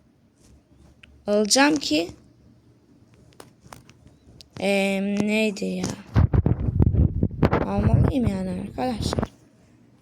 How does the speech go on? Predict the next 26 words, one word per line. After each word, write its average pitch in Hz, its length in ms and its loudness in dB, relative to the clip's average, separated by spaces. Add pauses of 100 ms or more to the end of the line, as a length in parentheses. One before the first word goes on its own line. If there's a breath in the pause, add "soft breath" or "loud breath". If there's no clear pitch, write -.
(120)
O 247 120 -4
gelebilir 269 560 4
mi? 214 180 -2 (300)
Arkadaşlar 240 640 0
gelmiyor 226 600 0
ya. 180 100 -4 (960)
Ne 214 180 -2
biçim - 280 -2
hayvan 233 560 0
bu 220 120 -6
da 226 280 0
anlamadım 226 720 -2
ki 220 180 -12
ben. 208 120 -6 (1900)
Şöyle 214 440 -2
yayımızı 214 760 0
bir 214 100 4
alalım 226 500 4
da. 190 80 -2 (680 loud breath)
Ben 269 280 4
V 247 200 4
S 269 340 4
iskelet. 208 760 -2 (600)
Tabii 214 380 0
ki 202 220 -2
ben. 196 180 2